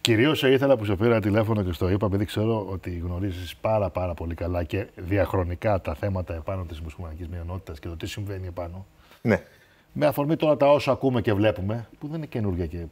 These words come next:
Speaker 1: άγνωστα, νομίζω, αυτά που συμβαίνουν τώρα.
Speaker 2: Όχι.
Speaker 1: Είναι
Speaker 2: Συμβαίνουν από το ογδόντα εννιά που παρακολουθώ εγώ
Speaker 1: <laughs> Μπρα-,
Speaker 2: αναμετρήσεις εκεί.
Speaker 1: μπράβο.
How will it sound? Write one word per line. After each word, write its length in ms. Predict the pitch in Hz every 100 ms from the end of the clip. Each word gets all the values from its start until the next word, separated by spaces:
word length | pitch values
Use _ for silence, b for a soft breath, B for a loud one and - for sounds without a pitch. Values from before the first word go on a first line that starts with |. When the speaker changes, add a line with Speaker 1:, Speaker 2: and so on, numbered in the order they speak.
| -
Speaker 1:
άγνωστα, 640 | - 98 92 82 82 85 -
νομίζω, 380 | 82 85 78 85
αυτά 160 | 82 87
που 120 | 80
συμβαίνουν 280 | - 85 78
τώρα. 240 | 78 85 - _ _ _ _ _ B B B
Speaker 2:
Όχι. 320 | 123 - - _ _ _ _ _ _ - -
Speaker 1:
Είναι 160 | 170
Speaker 2:
Συμβαίνουν 440 | 160 113 127 147 143
από 280 | 127 127 120
το 80 |
ογδόντα 260 | 120 113 113
εννιά 220 | 113 139
που 60 | 135
παρακολουθώ 440 | 120 - 107 147
εγώ 120 | 120
Speaker 1:
<laughs> 40 | 120
Μπρα-, 60 |
Speaker 2:
αναμετρήσεις 500 | 107 101 101 117 104
εκεί. 240 | 92 87 131
Speaker 1:
μπράβο. 240 | 160 -